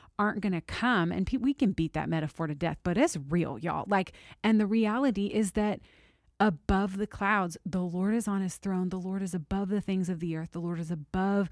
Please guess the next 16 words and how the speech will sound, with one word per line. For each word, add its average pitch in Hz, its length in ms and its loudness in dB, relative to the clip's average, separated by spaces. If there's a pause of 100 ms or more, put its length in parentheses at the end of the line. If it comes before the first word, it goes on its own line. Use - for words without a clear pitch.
(300)
the 175 80 2
disappointments 185 720 -2
of 151 200 -4
my 160 240 -2
heart. 165 540 -4 (380)
And 185 180 4
yet 180 200 2
in 180 120 2
his 165 220 0
grace, 170 300 -2
he's - 180 -8
still 156 340 -2
wanting 151 260 -4
to - 60 -10
comfort - 460 -12
me. - 180 -10